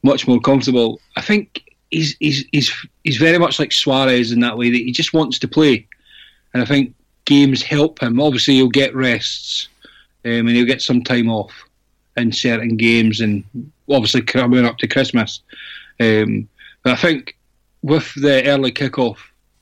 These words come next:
um, on Saturday, with obviously what was happening with City later on,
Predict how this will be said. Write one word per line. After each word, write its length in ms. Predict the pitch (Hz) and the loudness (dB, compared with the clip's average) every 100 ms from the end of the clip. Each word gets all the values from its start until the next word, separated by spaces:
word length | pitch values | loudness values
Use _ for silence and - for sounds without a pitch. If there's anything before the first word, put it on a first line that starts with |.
| - | -8
um, 440 | 117 113 110 101 95 - | -4 -2 -4 -6 -10 -8
on 120 | 110 | -6
Saturday, 580 | - 117 117 110 110 - - | -2 -2 -2 0 0 -2 -4
with 160 | 117 110 | -4 0
obviously 300 | 113 - 113 | -2 -2 -2
what 100 | 113 | -2
was 100 | 120 | -2
happening 280 | 120 113 110 | -2 0 0
with 120 | 107 | 0
City 220 | 131 113 | -2 -2
later 280 | 113 117 117 | 0 0 2
on, 180 | 117 | 0